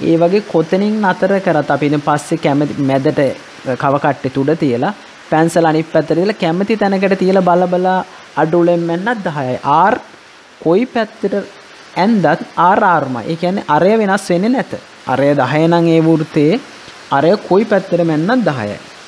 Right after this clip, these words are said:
අපි ඊට පස්සේ බලමු මේකේ තියෙනවා, අ, අපි මේ, මේ සමීකරණයේ තියෙන පරිධිය හොයන සමීකරණේ දෙක,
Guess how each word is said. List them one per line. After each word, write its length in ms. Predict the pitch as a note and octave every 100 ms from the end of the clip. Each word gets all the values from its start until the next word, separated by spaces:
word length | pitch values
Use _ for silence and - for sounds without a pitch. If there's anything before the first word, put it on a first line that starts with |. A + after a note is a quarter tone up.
| - - - - - - - -
අපි 140 | E3 A3+
ඊට 120 | G#3+ F#3
පස්සේ 260 | F3+ F3 D#3
බලමු 280 | C#3 E3 C#4 - - - - - -
මේකේ 320 | E3 E3+ E3+ E3+
තියෙනවා, 400 | D#3+ C#3 C#3 A#3+ - - - - - - - - - - - - - - - -
අ, 20 | D#3+ D#3 - - -
අපි 140 | C#3 D#3 C#3 - -
මේ, 180 | D3 E3+
මේ 80 | F3+
සමීකරණයේ 680 | F3 D#3 D#3+ D#3 D#3 D#3 D#3
තියෙන 160 | E3 G#3
පරිධිය 340 | F#3+ D3+ D3+ D#3
හොයන 140 | D3+ D3
සමීකරණේ 520 | C#3+ C#3 D3 E3+ F#3+ E3+
දෙක, 320 | D#3+ F3+ F#3+